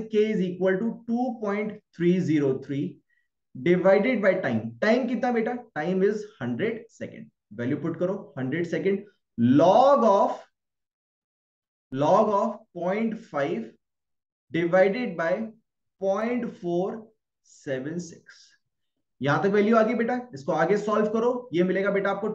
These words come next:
two point three zero three divided by hundred log of, और जब आप इस पूरे expression को solve करेंगे, पूरे एक्सप्रेशन को solve करेंगे तो आपको मिलेगा बेटा log of one point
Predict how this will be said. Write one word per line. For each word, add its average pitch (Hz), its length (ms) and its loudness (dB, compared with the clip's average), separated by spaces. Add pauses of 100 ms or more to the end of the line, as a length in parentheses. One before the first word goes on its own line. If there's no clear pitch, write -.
two 226 180 -2 (140)
point 208 340 -4 (380)
three 190 240 -4
zero 147 380 -2
three 147 200 -4 (1040)
divided 180 720 2
by 156 140 0 (220)
hundred 151 520 0 (720)
log 202 440 4
of, 170 280 0 (640)
और 180 320 2
जब 226 420 0
आप 185 380 -2
इस 202 140 -6 (180)
पूरे 269 440 2
expression 214 720 -2
को 220 140 -4 (100)
solve 170 400 -2
करेंगे, 131 440 -4 (520)
पूरे 202 220 2
एक्सप्रेशन 185 320 -4
को 196 80 -2
solve 151 240 -2
करेंगे 165 200 -2
तो 180 80 -2
आपको 165 180 -4
मिलेगा 156 260 -2
बेटा 156 220 0
log 139 560 0
of - 160 -2 (280)
one 156 180 -2 (100)
point 120 320 -4